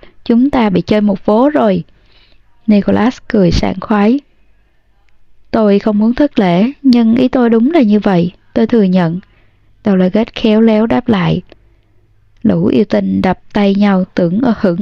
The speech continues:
ứng lời Dolaget. Mặc dù hơi hụt hẫng, nhưng cơ bản thì nội dung cuộc họp đã được thảo luận xong.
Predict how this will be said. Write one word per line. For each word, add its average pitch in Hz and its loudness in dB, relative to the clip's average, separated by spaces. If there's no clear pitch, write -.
ứng 247 0
lời 208 2
Dolaget. 190 0
Mặc 208 0
dù 180 2
hơi 220 0
hụt 208 -2
hẫng, 180 -2
nhưng 226 2
cơ 214 0
bản 196 -2
thì 262 2
nội 190 0
dung 233 0
cuộc 214 -4
họp 185 -2
đã 190 -2
được 208 -2
thảo 202 0
luận 208 0
xong. 240 -2